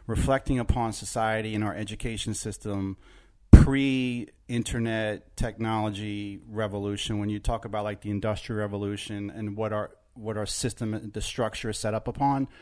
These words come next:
I felt like it was always having, uh, obedient factory workers. No critical thinkers, don't stand out,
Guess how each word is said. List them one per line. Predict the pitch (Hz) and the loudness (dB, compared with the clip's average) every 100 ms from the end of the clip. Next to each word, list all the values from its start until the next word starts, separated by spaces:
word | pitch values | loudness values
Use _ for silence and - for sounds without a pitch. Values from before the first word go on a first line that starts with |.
| - - - - | -20 -20 -20 -4
I | 123 | -2
felt | 123 131 | 0 2
like | 120 117 | 2 2
it | |
was | 117 104 | 0 2
always | 113 110 104 | 2 0 0
having, | 117 110 104 104 98 | -2 -2 0 -2 -2
uh, | 104 104 101 - | -2 0 -2 -2
obedient | 127 107 110 110 110 107 | -2 -2 0 -2 -2 -4
factory | - 104 95 - 92 | -2 -4 -4 -6 -8
workers. | 87 73 60 - - - - - - - - - | -8 -10 -12 -14 -14 -18 -20 -20 -20 -20 -20 -2
No | 110 123 143 | 6 6 6
critical | 160 147 156 | 2 -2 -2
thinkers, | 143 131 120 123 120 117 101 | -2 0 0 0 -2 -2 2
don't | 117 123 131 | 4 6 4
stand | - 131 120 117 | 0 0 2 2
out, | 120 117 120 117 - | 2 2 2 0 -4